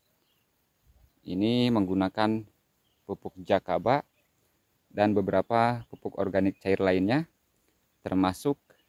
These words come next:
nitrobakter juga, teman-teman. Nah, seperti ini kondisi terkininya.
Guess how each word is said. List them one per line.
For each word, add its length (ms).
nitrobakter 720
juga, 320
teman-teman. 480
Nah, 240
seperti 480
ini 240
kondisi 480
terkininya. 560